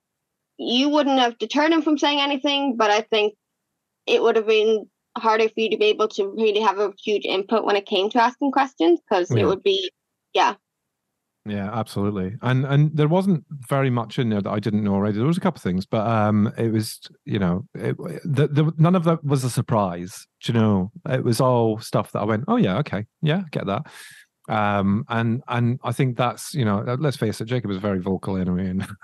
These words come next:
Speaker 2: <laughs> likes to have his say. <laughs> Um, but he does get, <laughs> he does get, like you, he gets distracted. He goes round, down rabbit holes and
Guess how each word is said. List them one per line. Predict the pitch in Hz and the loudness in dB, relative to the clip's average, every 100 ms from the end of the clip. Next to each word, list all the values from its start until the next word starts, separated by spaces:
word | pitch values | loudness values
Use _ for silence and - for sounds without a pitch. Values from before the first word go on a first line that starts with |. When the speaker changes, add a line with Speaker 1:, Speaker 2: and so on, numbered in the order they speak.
| - | -20
Speaker 2:
<laughs> | - - _ | -20 -20 _
likes | 110 110 - | -6 -6 -4
to | 104 | -4
have | |
his | 95 - | -2 -4
say. | - 90 98 - - - - | -6 -6 -8 -10 -14 -8 -6
<laughs> | - - - - - _ - | -6 -10 -16 -18 -20 _ -2
Um, | 110 107 107 107 110 _ _ _ _ _ _ _ - | 2 2 2 0 -4 _ _ _ _ _ _ _ -6
but | 123 | -2
he | 127 | 0
does | 135 117 | 0 0
get, | 123 123 - _ | -2 -4 -8 _
<laughs> | _ | _
he | 139 | 2
does | - 135 | 2 0
get, | - 123 117 | -2 -8 -4
like | 107 98 | -4 -2
you, | 98 | -2
he | 92 | -2
gets | - - | -4 -8
distracted. | 117 - 98 - 95 | -10 -4 -4 -4 -6
He | 92 | -4
goes | 98 95 | -4 -2
round, | 92 95 123 | 0 -2 -2
down | 98 92 | -2 0
rabbit | 101 101 101 | 0 0 -2
holes | 98 95 98 | -2 -2 -4
and | 90 | -8